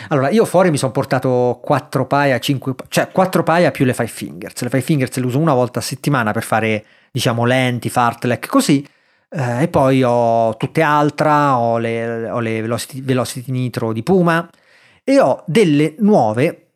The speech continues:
e queste son veramente fantastiche, Altra, che mi hanno mandato loro, sono le Vanish Tempo.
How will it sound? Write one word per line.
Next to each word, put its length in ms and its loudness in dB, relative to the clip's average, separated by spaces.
e 120 -12
queste 240 -2
son 200 -10
veramente 480 -6
fantastiche, 680 -6
Altra, 400 0
che 100 -4
mi 120 -8
hanno 120 -6
mandato 340 -2
loro, 580 0
sono 380 0
le 120 4
Vanish 960 0
Tempo. 480 -6